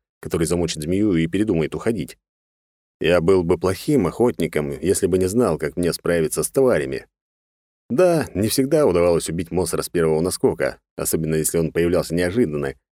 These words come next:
и инфы о нем у меня не было. Но я всегда возвращался. И, как правило, после второй встречи у монстра со мной не было шансов. В моей нынешней ситуации есть два варианта. Прокачаться самому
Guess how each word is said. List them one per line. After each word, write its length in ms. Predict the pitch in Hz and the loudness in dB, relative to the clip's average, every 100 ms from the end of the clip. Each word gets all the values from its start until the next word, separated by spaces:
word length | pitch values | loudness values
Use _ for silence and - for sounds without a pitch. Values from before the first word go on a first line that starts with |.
| - | -2
и 120 | 107 | 0
инфы 260 | 92 - 104 | 0 2 2
о 80 | |
нем 220 | 90 85 82 | 4 0 -2
у 120 | 90 | -2
меня 180 | 95 92 | 0 2
не 160 | 113 | 0
было. 280 | 78 67 62 _ _ _ _ _ | 0 -4 -6 _ _ _ _ _
Но 80 | 78 | -2
я 140 | 78 76 | 0 0
всегда 320 | 82 78 78 | -2 -2 0
возвращался. 800 | 73 85 87 - 107 67 - - _ _ _ _ _ | 0 -2 -2 -2 -2 -2 -6 -12 _ _ _ _ _
И, 140 | 98 131 | -2 0
как 200 | 143 - | -2 0
правило, 400 | 135 131 123 113 | 0 2 2 0
после 320 | - 107 80 | -4 -4 -4
второй 380 | - 76 92 80 | -2 0 0 0
встречи 640 | - 95 104 - 85 73 | -2 0 0 0 -2 -2
у 120 | 87 | -2
монстра 440 | 131 139 123 113 107 | 0 0 0 -2 -2
со 160 | 101 | 0
мной 300 | 104 104 95 | 0 2 2
не 200 | 85 90 | 2 0
было 220 | 80 80 76 | 2 0 0
шансов. 540 | 113 87 - 67 - _ _ _ _ _ _ _ _ - | -2 -2 -4 -12 -16 _ _ _ _ _ _ _ _ -2
В 40 | |
моей 280 | 90 90 80 | 2 2 2
нынешней 420 | 80 104 113 120 | 0 0 0 -4
ситуации 580 | - - 123 110 117 104 | -6 -2 -2 0 -2 -2
есть 360 | 78 80 104 - | 0 0 -2 -2
два 200 | 82 85 | 0 2
варианта. 540 | 92 87 69 67 65 - _ _ _ _ _ _ | 2 2 0 -4 -6 -8 _ _ _ _ _ _
Прокачаться 520 | 143 135 139 139 - | -4 0 0 0 -2
самому 540 | - 80 82 98 120 | -4 -2 -2 -2 -2